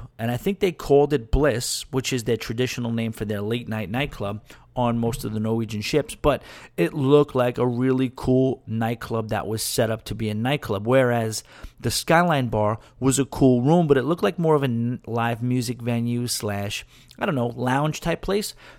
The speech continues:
This nightclub looks really cool on the Getaway. So you guys let me know, um, and that would be nine hundred and forty-seven dollars per person. What else are the, uh, pros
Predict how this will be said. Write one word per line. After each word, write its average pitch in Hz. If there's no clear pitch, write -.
This 156
nightclub 143
looks 120
really 120
cool 131
on 117
the 107
Getaway. 110
So -
you 214
guys 202
let 135
me 117
know, 104
um, 123
and 131
that 127
would 131
be 127
nine 127
hundred 127
and 110
forty-seven 117
dollars 107
per 104
person. -
What 175
else 170
are 147
the, 131
uh, 113
pros 113